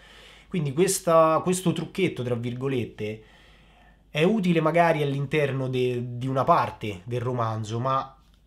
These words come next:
reiterarlo per tutto il romanzo fa sì che il lettore si stanchi. Io questo ho provato, io appunto parlo per esperienza personale, poi magari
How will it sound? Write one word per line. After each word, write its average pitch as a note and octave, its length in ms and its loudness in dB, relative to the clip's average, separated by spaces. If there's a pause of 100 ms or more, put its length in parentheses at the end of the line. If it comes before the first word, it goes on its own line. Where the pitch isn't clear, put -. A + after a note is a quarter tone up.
(120)
reiterarlo E3 800 2
per D3+ 200 -6
tutto F3+ 360 -6
il C#3 60 -2
romanzo E3+ 560 0
fa D3 100 -6
sì E3 280 -6
che C3+ 100 -4
il B2+ 100 -2
lettore C3+ 360 -4
si G2+ 120 -8
stanchi. F#2 600 -10 (640)
Io D3+ 220 -6
questo C#3 340 -6
ho G#2 40 -6
provato, G#2+ 400 -4
io A2 300 -4
appunto A#2+ 400 -8
parlo A#2 640 -2 (500)
per A#2+ 140 -6
esperienza B2 440 -6
personale, B2+ 460 -2
poi B2 140 -2
magari A2+ 400 -4